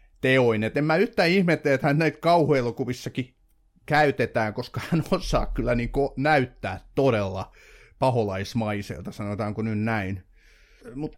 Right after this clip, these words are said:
en voi muuta kuin odottaa innolla, mitä tulevaisuudessa häneltä löytyy. Tässä nyt sitten hän voitti, Queen's Gambitista voitti, niinku, Golden Globin parhaasta nais-,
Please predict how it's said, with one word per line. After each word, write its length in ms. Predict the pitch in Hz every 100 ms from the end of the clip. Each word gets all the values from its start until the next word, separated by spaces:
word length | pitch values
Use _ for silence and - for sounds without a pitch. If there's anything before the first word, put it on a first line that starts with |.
| -
en 180 | 175
voi 160 | 170 208
muuta 280 | 196 202 349
kuin 200 | 190 175
odottaa 720 | 190 190 160 - 151 135 135 -
innolla, 600 | 160 147 131 117 110 - -
mitä 240 | 127 139
tulevaisuudessa 1040 | 160 156 131 120 113 127 113 107 - 95 - _ - - - - - - -
häneltä 520 | 113 135 120 107 117
löytyy. 480 | 135 131 117 113 107
Tässä 380 | - 143 -
nyt 200 | 131 139
sitten 300 | - 156 156
hän 180 | 156 151
voitti, 600 | 156 170 143 - 143 - - - _ _
Queen's 380 | - 151 139 -
Gambitista 560 | 147 135 139 110 143
voitti, 320 | 131 131 - 127
niinku, 420 | 120 117 113 _ _ _ -
Golden 320 | 135 127 117
Globin 560 | 123 123 113 117 107 - _ _ _ _ _
parhaasta 560 | 135 123 110 110 - 117
nais-, 480 | 113 110 - -